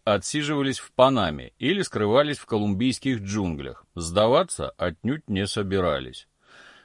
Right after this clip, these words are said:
В июле они позвонили с угрозами в президентский дворец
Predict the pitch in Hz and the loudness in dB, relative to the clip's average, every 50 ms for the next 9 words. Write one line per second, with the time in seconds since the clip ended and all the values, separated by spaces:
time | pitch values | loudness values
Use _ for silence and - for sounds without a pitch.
0 | _ _ _ - 80 87 107 139 156 175 202 220 208 127 85 69 67 - _ _ | _ _ _ -8 -2 0 2 2 4 4 2 2 2 0 -2 -4 -6 -10 _ _
1 | - 104 104 117 147 185 190 - 160 139 123 127 123 120 113 104 95 87 87 85 | -2 0 2 2 2 0 0 0 0 2 2 2 2 2 2 2 2 0 0 -2
2 | - - 107 104 117 120 120 110 92 87 87 80 78 76 71 - - - 110 120 | -4 -4 -4 -2 0 0 2 2 0 0 -2 -4 -6 -6 -8 -6 -4 -2 0 0
3 | 113 127 143 139 147 175 170 135 - - 147 135 123 135 143 156 151 143 104 80 | 0 -2 -4 -2 -2 -4 -4 -4 -6 -6 -6 -4 -2 2 2 4 4 4 2 0
4 | 71 - - | -2 -6 -12